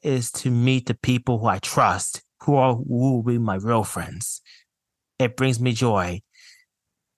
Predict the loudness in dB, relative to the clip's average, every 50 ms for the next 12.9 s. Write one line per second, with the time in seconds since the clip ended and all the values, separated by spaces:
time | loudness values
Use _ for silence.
0 | _ _ _ _ _ _ _ _ _ -6 -2 -2 0 0 0 -2 -2 -4 -6 -8
1 | -12 -14 _ _ _ _ _ _ _ _ _ _ _ _ _ _ _ _ _ _
2 | _ _ _ _ _ 2 4 4 4 2 -2 -6 -10 -14 -16 _ _ _ _ _
3 | _ _ _ _ _ _ _ _ _ _ _ _ _ 0 0 2 2 2 2 4
4 | 4 2 2 4 4 6 6 6 6 6 4 4 4 4 4 4 2 2 0 0
5 | -2 -6 -10 _ _ _ _ _ _ -20 -20 _ _ _ _ _ _ -4 -2 0
6 | 2 4 4 4 4 4 4 2 2 2 2 4 4 4 4 2 -2 -6 -10 -16
7 | _ _ _ _ _ _ _ _ _ _ -2 -2 0 2 2 0 -2 -4 _ _
8 | _ -20 -10 -4 -2 -2 -2 -2 _ _ _ -2 0 2 2 0 0 2 4 6
9 | 6 6 4 2 0 -2 0 2 4 4 4 4 2 2 0 -2 -6 -10 _ _
10 | _ _ _ _ _ _ _ _ _ _ _ _ _ _ _ _ _ _ _ _
11 | _ _ _ _ -4 -4 -2 0 0 0 0 2 2 2 2 2 2 0 0 0
12 | -2 -2 -2 -6 _ -12 -4 0 2 2 4 4 4 4 2 0 -2